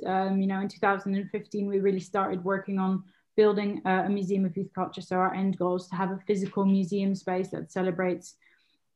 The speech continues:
youth culture in all its forms. Um, yeah, I think that's kind of, you know, us in a nutshell.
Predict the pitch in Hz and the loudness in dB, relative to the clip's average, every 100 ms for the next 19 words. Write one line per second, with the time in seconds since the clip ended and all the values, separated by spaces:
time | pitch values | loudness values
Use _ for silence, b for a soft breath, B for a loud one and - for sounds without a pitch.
0 | - 202 208 202 190 - 196 196 190 190 | -6 -6 -2 -2 -2 0 -2 0 0 0
1 | - - 196 190 190 214 240 - _ _ | -4 0 2 4 2 0 -6 -14 _ _
2 | _ _ _ _ _ _ _ - 202 202 | _ _ _ _ _ _ _ 0 2 4
3 | 202 214 - 240 320 196 - 262 247 226 | 2 -2 0 4 4 4 6 6 8 2
4 | - 214 208 196 - 220 208 196 202 - | 0 -2 -2 -4 -6 -2 0 2 0 0
5 | 202 202 208 - - 170 175 185 | -2 0 -2 -2 -2 0 0 -2